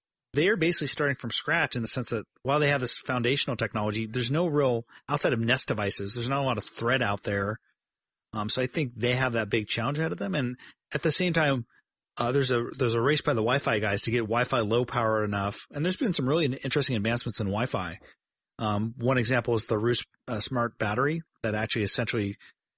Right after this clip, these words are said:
takes a, a sm-, uh, a smoke alarm and makes it smart, and it's supposed to,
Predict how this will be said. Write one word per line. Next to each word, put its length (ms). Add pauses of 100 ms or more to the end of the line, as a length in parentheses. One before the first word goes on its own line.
takes 220
a, 120
a 140
sm-, 260
uh, 300
a 100
smoke 260
alarm 180
and 80
makes 180
it 40
smart, 320
and 120
it's 100
supposed 280
to, 200